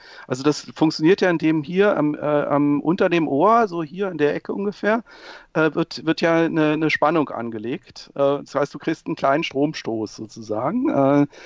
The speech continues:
der eben dein, oder eine bestimmte Spannung, die eben im Innenohr die, einen gewissen Reiz auslöst, der eben die Gleichgewichtssache steuert. Und der Punkt ist, wenn du ni-, zu wenig machst, merkst du nix und wenn du zu viel machst, tut's weh.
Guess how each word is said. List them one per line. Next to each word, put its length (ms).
der 220
eben 280
dein, 580
oder 180
eine 200
bestimmte 360
Spannung, 400
die 240
eben 260
im 160
Innenohr 640
die, 140
einen 400
gewissen 500
Reiz 320
auslöst, 520
der 100
eben 120
die 160
Gleichgewichtssache 1400
steuert. 500
Und 160
der 80
Punkt 320
ist, 380
wenn 120
du 280
ni-, 160
zu 180
wenig 380
machst, 460
merkst 380
du 60
nix 380
und 140
wenn 120
du 60
zu 120
viel 160
machst, 260
tut's 220
weh. 240